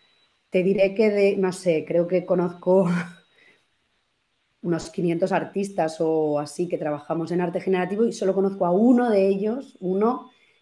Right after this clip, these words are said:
que es capaz de idear todo el proyecto en su cabeza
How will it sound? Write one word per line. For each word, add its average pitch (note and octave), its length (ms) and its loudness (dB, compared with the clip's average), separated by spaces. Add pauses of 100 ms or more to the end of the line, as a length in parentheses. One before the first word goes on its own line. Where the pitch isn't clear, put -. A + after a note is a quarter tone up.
(140)
que G3+ 40 6
es F#3+ 120 2
capaz E3+ 500 4
de D#3+ 120 0
idear D#3+ 520 2
todo F#3+ 160 4
el G3 100 4
proyecto F3+ 360 0
en F#3 80 -2
su F3+ 140 -6
cabeza G3 760 2